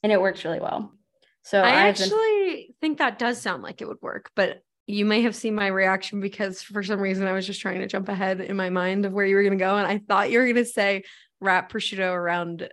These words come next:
Speaker 2: gelato. <laughs>
Speaker 1: Oh boy. I bet there's somewhere that
Speaker 2: That's
Speaker 1: would
Speaker 2: actually
Speaker 1: do that.
Speaker 2: probably decent too, honestly.
Speaker 1: <laughs>
Speaker 2: But
Speaker 1: I
Speaker 2: yeah,
Speaker 1: mean,
Speaker 2: that,
Speaker 1: if,
Speaker 2: that's interesting.
Speaker 1: yeah. Y-, people definitely do bacon ice cream, right? So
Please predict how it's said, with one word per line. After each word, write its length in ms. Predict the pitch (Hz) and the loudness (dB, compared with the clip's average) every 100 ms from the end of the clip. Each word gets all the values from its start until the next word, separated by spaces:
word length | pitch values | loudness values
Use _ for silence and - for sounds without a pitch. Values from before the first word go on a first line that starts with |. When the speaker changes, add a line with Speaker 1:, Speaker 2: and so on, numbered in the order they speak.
| - | -10
Speaker 2:
gelato. 1120 | 190 175 - - - 254 240 370 392 415 381 403 392 | -4 -4 -4 -6 0 0 4 6 6 6 6 4 2
<laughs> 0 | - _ _ _ - - - | -4 _ _ _ -10 -6 4
Speaker 1:
Oh 140 | 254 202 | 6 6
boy. 340 | 202 - - - - 571 | 4 4 0 -4 2 4
I 100 | - | 6
bet 280 | - 415 466 | 10 10 10
there's 320 | 392 247 370 | 10 8 8
somewhere 380 | 226 226 240 294 | 6 6 6 8
that 20 | |
Speaker 2:
That's 160 | 339 330 | 8 8
Speaker 1:
would 80 | - | 8
Speaker 2:
actually 160 | 320 277 | 6 8
Speaker 1:
do 40 | 466 | 8
that. 100 | 262 | 10
Speaker 2:
probably 260 | - - 269 | 10 8 6
decent 380 | 240 277 226 - | 4 4 2 4
too, 180 | 226 | 4
honestly. 640 | 214 220 247 339 - 311 - | 6 4 4 2 2 -4 -2
Speaker 1:
<laughs> 480 | - 381 453 415 370 | -2 -2 -4 -4 2
Speaker 2:
But 60 | |
Speaker 1:
I 40 | 370 | 6
Speaker 2:
yeah, 120 | 359 | 8
Speaker 1:
mean, 40 | 294 | 8
Speaker 2:
that, 160 | 302 254 | 4 2
Speaker 1:
if, 120 | 262 | 0
Speaker 2:
that's 200 | 302 381 | -2 -2
interesting. 400 | 302 339 339 - | -6 -6 -8 -4
Speaker 1:
yeah. 220 | - - 226 - _ - | -4 -6 -10 -20 _ -12
Y-, 160 | 214 202 | -10 -8
people 240 | - 320 269 | -6 -4 0
definitely 340 | 220 208 196 | -2 -2 -6
do 140 | 190 | -4
bacon 340 | 175 185 185 180 | -2 -2 -2 -4
ice 180 | 185 - | -4 -6
cream, 320 | 185 - 185 | -6 -4 -4
right? 280 | - - | -2 0
So 80 | - | 2